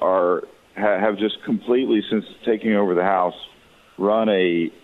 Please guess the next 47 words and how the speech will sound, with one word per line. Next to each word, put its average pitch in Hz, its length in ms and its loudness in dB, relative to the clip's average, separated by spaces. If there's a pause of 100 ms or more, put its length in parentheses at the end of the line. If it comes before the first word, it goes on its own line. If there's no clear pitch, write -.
a 92 100 2
game 104 400 2
of, 87 360 0
of 80 220 -2
defense 110 600 0
and 101 80 0
investigation 90 1000 0
and 80 100 0
not 90 280 0
trying 92 240 0
to 78 60 -4
get 90 200 -2
things 92 220 -2
done 95 220 0
for - 120 -10
the 87 120 2
American 85 380 0
people. 90 480 0 (420)
To 117 80 0
me, 127 220 4
there 98 140 2
seems 117 240 -4
to 110 60 -2
be 98 120 2
a 90 40 2
pretty 101 240 -2
clear 98 240 0
contrast 95 640 0
between 92 280 -2
Republicans 95 600 -2
trying 95 220 -2
to 85 60 2
get 87 200 -2
things 87 280 -2
done 92 400 0 (580)
and 90 160 0
Democrats 98 540 0
trying 98 220 0
to 82 80 -2
slow 98 300 0
things 98 360 -2
down 95 360 0
and 78 120 -4
placate 98 520 -2
special 95 400 -2
interest 107 380 -4
groups, 82 460 -2